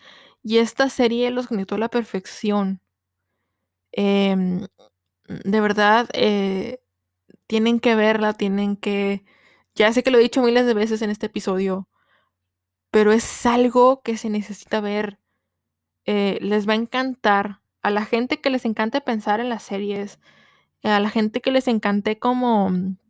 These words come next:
una historia bien hecha, siento que Watchmen es una serie que tiene una, de verdad, un guión, eh, todo realmente muy bien hecho.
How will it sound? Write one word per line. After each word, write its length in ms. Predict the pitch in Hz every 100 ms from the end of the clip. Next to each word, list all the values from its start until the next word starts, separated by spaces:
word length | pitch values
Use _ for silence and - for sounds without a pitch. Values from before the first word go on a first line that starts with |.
| _ _ _ _ _
una 180 | 202 202
historia 360 | 208 - 208 214
bien 220 | 208 202
hecha, 440 | 196 - 233 240 - - _ _ _
siento 360 | - 220 208
que 120 | 240 220
Watchmen 680 | 196 208 220 - 262 269 262
es 160 | 214
una 160 | 214 220
serie 240 | - 214
que 120 | 214
tiene 360 | 214 202 202 208
una, 540 | - 196 202 214 220 - _ _ _ _ _ _ _ _ _ _ 143 _ _ _ _ _ _ _
de 160 | 220
verdad, 380 | 214 208 196 196
un 200 | 233 247
guión, 800 | 262 254 240 233 240 240 240 226
eh, 540 | - 208 196 190 190 196 _ _ _ _ _ _ _ _ _ _
todo 520 | 294 311 240 190 - _ _ _ _ _ _ 165 -
realmente 580 | 226 226 226 220 214 214
muy 200 | 202 202
bien 240 | 196 196
hecho. 400 | 196 - 269 359